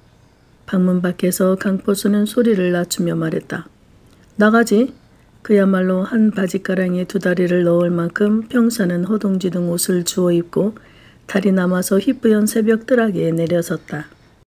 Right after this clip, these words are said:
"의논 좀 할라고 왔는데." "무슨 의논인가?"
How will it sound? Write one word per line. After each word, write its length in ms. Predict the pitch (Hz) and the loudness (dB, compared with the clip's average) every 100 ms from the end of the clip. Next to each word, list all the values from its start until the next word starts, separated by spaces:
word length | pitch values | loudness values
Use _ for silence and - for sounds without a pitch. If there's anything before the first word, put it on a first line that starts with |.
| - - - - | -20 -20 -10 2
"의논 380 | 202 208 220 214 | 4 6 6 4
좀 260 | 196 185 | 2 -2
할라고 440 | 185 233 240 240 190 | 0 0 0 0 -2
왔는데." 760 | 180 185 214 196 180 208 175 - _ _ _ _ _ _ _ _ _ - - | 0 0 0 0 0 -2 -4 -10 _ _ _ _ _ _ _ _ _ -16 -4
"무슨 320 | 185 - 202 | -2 2 4
의논인가?" 800 | 196 190 202 190 175 175 254 | 4 2 2 0 0 -2 -4